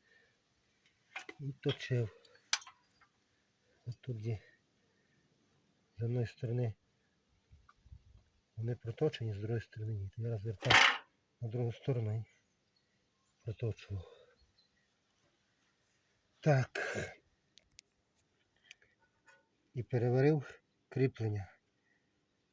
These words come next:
пів сантиметра. Тому що практично виходив у нас ніж на ніж. І треба було змістити в одну сторону, ніяк не можна було.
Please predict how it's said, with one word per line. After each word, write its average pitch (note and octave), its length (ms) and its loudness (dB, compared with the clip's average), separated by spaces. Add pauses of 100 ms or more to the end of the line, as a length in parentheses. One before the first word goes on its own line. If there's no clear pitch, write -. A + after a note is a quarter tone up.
(240)
пів A#2+ 200 -2
сантиметра. A#2 680 -2 (1040)
Тому A#2+ 240 -6
що A#2 220 -8 (680)
практично C3 520 -4
виходив B2 360 -2
у B2 40 0
нас B2 200 0
ніж A2+ 260 0
на A#2+ 140 -2
ніж. - 340 -10 (2750)
І C3+ 60 -12
треба C3 300 2
було C3 240 0 (1500)
змістити B2+ 600 -2
в A#2 40 0
одну A#2+ 180 -4
сторону, A#2 440 -2
ніяк A2+ 380 -4
не G#2+ 60 -8
можна G2 320 -8
було. F#2 180 -18